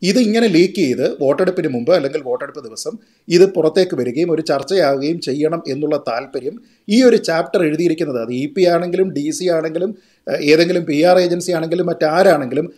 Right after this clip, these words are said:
അവർക്കുണ്ട് എന്നുള്ളത് വ്യക്തമാണ്. കാരണം അതിൻ്റെ അടുത്ത ലൈൻ നോക്കൂ, ഏതായാലും അത്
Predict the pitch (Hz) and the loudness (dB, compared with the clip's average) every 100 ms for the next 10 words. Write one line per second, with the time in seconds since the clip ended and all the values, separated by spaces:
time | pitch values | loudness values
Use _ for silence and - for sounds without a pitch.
0 | _ - 151 190 196 175 180 208 208 - | _ -2 4 4 4 2 2 4 2 2
1 | 143 139 151 143 - 127 104 107 143 180 | -2 0 0 -2 -4 -6 -8 -6 0 2
2 | 175 117 - _ - 160 185 160 214 190 | 2 -2 -8 _ -6 2 4 4 4 2
3 | 170 147 139 131 - _ _ _ _ _ | 0 -4 -4 -8 -10 _ _ _ _ _
4 | _ _ - 139 185 208 165 143 160 - | _ _ 0 4 6 6 4 4 0 -4
5 | - _ - 165 | -20 _ 0 2